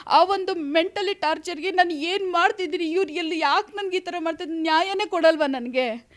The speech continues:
ಈ ನ್ಯಾಯನೇ ಸಿಗಲ್ವಾ ನನ್ಗೆ? ಆ ಥರ ಒಂಥರ ಟಾರ್ಚರ್ ಆಗ್ಬಿಟ್ಟು ಅವ್ನು ಬಂದು, ಆ, "ಇಲ್ಲ, ನೀನ್ ಪ್ಲೀಸ್ ಈ ಥರ ಮಾಡ್ಕೊಂಡು, ಮಾಡ್ಕೊಡು, ಆ, ನಾನು ನಿಜವಾಗ್ಲೂ ಎಲ್ರ ಮುಂದೆ ಮದ್ವೆ ಆಗ್ತೀನಿ" ಅಂತ ಹೇಳಿ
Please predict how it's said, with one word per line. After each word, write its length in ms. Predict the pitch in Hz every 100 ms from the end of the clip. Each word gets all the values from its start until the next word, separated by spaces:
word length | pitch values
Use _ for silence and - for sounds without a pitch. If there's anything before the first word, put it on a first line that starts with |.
| _ _ _
ಈ 140 | - 294
ನ್ಯಾಯನೇ 400 | 311 339 403 403
ಸಿಗಲ್ವಾ 380 | 349 330 311
ನನ್ಗೆ? 580 | 294 262 247 254 233 240 _ _ - - _ _ _ _ _ -
ಆ 180 | 269 311
ಥರ 160 | 415 381
ಒಂಥರ 320 | 330 311 320
ಟಾರ್ಚರ್ 640 | 302 - - 302 359 381 339
ಆಗ್ಬಿಟ್ಟು 520 | 302 269 285 381 403 - -
ಅವ್ನು 260 | 226 302 370
ಬಂದು, 640 | 311 294 294 381 370 302
ಆ, 200 | 277 277
"ಇಲ್ಲ, 280 | 269 285 302 277 269
ನೀನ್ 200 | 262 254
ಪ್ಲೀಸ್ 360 | 247 262 294
ಈ 40 | 262
ಥರ 160 | 247
ಮಾಡ್ಕೊಂಡು, 680 | 240 240 240 240 - - 277 262
ಮಾಡ್ಕೊಡು, 500 | 262 277 285 254 269
ಆ, 460 | 277 _ - 254 247
ನಾನು 180 | 269 277
ನಿಜವಾಗ್ಲೂ 460 | 262 233 285 277
ಎಲ್ರ 240 | 277 240 269
ಮುಂದೆ 240 | 254 247
ಮದ್ವೆ 280 | 240 214 254
ಆಗ್ತೀನಿ" 320 | 240 262 254
ಅಂತ 140 | 262 254
ಹೇಳಿ 500 | 254 277 330 392